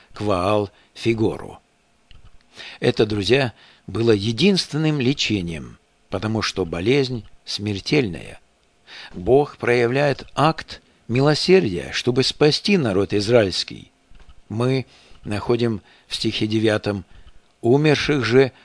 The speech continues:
от поражения было двадцать четыре тысячи».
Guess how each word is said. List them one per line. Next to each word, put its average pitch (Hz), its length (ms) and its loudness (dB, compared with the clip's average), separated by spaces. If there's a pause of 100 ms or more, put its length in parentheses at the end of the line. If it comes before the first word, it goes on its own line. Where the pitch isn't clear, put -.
(120)
от 104 200 -6
поражения 107 640 0
было 101 460 -2 (300)
двадцать 135 840 -2
четыре 107 600 -4 (320)
тысячи». - 600 -6